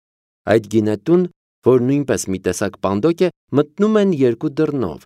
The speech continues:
մեկը փողոցից, մյուսը գոմաղբով լի բակից։ Ուղևորը չհամարձակվեց փողոցի դռնից ներս մտնել։ Նա կամացուկ անցավ բակը, մի քիչ կանգ առավ, ապա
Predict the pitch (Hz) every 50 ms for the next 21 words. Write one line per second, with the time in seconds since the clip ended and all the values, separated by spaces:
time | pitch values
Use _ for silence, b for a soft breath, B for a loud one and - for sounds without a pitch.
0 | _ _ _ - 117 131 127 - - - - - 95 101 120 139 135 - - 220
1 | 202 - - - _ _ _ - 196 220 233 202 - 202 175 117 110 104 107 101
2 | 98 90 85 - - _ - 113 120 117 113 104 95 92 95 101 104 80 87 85
3 | _ - - - - - - - - - _ _ _ _ _ _ _ _ _ _
4 | _ _ _ _ _ _ _ _ _ _ _ _ _ _ _ - 107 104 123 117
5 | 110 127 135 131 123 - 131 123 123 131 139 131 - - 165 156 160 175 185 196
6 | 190 - - - 113 92 90 92 - - 95 87 90 92 90 85 87 90 87 -
7 | - - 98 90 85 85 - - 95 85 80 - _ 80 78 73 71 67 65 -
8 | _ _ _ - 107 139 170 170 - 135 117 113 113 107 101 - - 143 123 -
9 | 104 98 95 92 - - 107 92 87 82 82 80 92 101 131 139 135 - 185 185
10 | 180 _ _ _ _ - 147 180 180 - - - 98 - - - - 101 113 135
11 | 147 156 170 175 180 190 196 196 180 _ _ _ _ _ - - 101 - 135